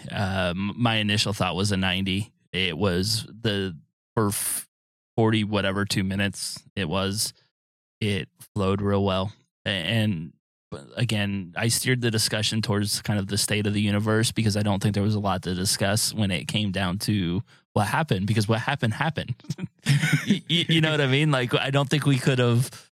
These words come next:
like, w-, could we have broke down at every individual scene? Yeah, but that's not fun for us. We, we all watched it.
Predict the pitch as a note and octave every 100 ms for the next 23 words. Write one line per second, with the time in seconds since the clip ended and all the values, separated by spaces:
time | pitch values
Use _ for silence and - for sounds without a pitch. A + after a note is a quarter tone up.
0 | _ _ - E2+ E3 D3+ F3 D#3 C#3 A#2+
1 | C3 A#2+ A#2 B2+ G2+ A2+ A#2 A#2+ G#2 A#2+
2 | A2+ A#2 A2+ G#2 G#2+ - G#2+ C3 A#2 A2+
3 | C#3+ C#3+ C#3 A2+ G2 B2+ C3+ C3+ B2+ A#2
4 | A2 A2+ G2 C#3 - - _ A#2 G#2 C3
5 | C3 B2 A2 A2+ - C#3+